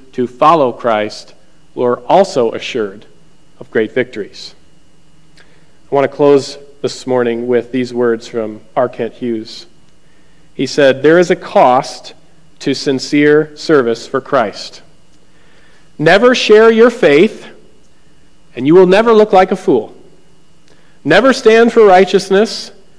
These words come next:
and you will never be rejected. Never walk out of a movie or a play because it's offensive, and you'll never be called a prig.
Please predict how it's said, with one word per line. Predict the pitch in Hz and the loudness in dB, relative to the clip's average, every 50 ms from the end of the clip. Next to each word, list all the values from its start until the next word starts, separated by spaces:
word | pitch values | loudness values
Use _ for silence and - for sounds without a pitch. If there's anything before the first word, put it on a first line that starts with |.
| - - - - - - | -20 -20 -20 -20 -12 -8
and | 135 139 | -4 0
you | 143 | 2
will | 151 156 | 2 4
never | 165 175 185 190 | 4 4 2 2
be | 185 196 196 | 4 4 6
rejected. | 196 190 190 196 196 185 185 - 120 107 104 - - - - - - - - - - - - - | 6 4 4 2 0 0 0 -4 -8 -8 -8 -10 -18 -20 -20 -20 -20 -20 -20 -20 -20 -20 -18 -4
Never | - 175 214 247 254 240 | 0 0 2 4 6 6
walk | 220 220 226 233 233 220 | 6 6 6 4 4 4
out | 202 202 208 220 214 | 4 4 6 6 4
of | 208 175 165 | 4 4 4
a | 151 143 143 139 | 4 4 4 4
movie | 139 160 185 214 220 220 220 226 226 | 4 4 4 4 4 4 2 2 4
or | 208 165 139 | 4 4 2
a | 127 123 | 2 0
play | - - 165 170 190 202 226 214 | 0 0 2 4 6 6 6 4
because | 175 143 - 151 139 139 | 2 2 2 0 0 -2
it's | 127 - 135 | -4 -8 -8
offensive, | 127 - 165 175 202 202 - 233 226 214 170 | -6 -4 -2 -2 -2 -2 0 0 2 2 2
and | 143 135 | 0 0
you'll | 131 127 | -2 0
never | 131 151 175 196 | 0 2 2 2
be | 196 202 | 2 0
called | 196 - 190 185 185 185 | 0 0 0 0 0 0
a | 180 | -2
prig. | - - 202 196 151 120 120 - | -2 0 0 2 2 0 -2 -6